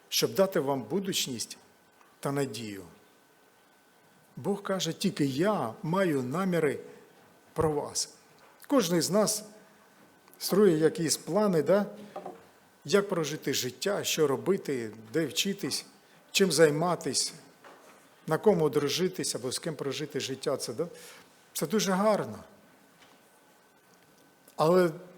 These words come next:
що важливо для кожного з нас, це знати, що у Бога є план для кожного із нас.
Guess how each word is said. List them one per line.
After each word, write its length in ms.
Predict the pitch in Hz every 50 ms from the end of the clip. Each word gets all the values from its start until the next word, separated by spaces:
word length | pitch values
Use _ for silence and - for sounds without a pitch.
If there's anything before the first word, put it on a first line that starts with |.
| - -
що 220 | - - - 214 202
важливо 560 | 190 190 165 135 135 151 190 233 240 214 180
для 140 | 151 160 160
кожного 360 | - - 208 165 139 165 160
з 80 | 127 147
нас, 220 | 202 208 190 208
це 100 | - 170
знати, 300 | 139 147 202 208 208 185
що 160 | - - 208 202
у 120 | 185 165
Бога 380 | 143 139 220 277 269 214 220 233
є 160 | 214 196 175
план 340 | - - 170 165 151 135 123
для 140 | 120 135
кожного 460 | 113 - - 135 113 104 123 117 131 139
із 160 | 120 - -
нас. 340 | 139 123 113 - - -